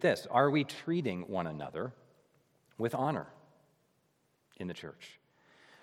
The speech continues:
Are you think personally, are you pridefully exalting yourself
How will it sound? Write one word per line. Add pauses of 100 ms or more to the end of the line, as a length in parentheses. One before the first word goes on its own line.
(160)
Are (340)
you
think
personally,
are
you
pridefully (480)
exalting
yourself